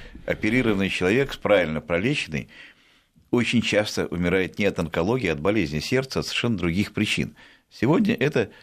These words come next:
болезнь излечима в подавляющем большинстве случаев.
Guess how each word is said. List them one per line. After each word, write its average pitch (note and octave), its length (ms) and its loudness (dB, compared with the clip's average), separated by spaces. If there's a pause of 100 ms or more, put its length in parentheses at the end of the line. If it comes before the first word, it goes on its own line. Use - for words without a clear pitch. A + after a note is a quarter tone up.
(240)
болезнь A2 760 0
излечима F2+ 1120 0
в G2 280 0 (200)
подавляющем F2 680 0
большинстве E2 560 -2 (280)
случаев. - 460 0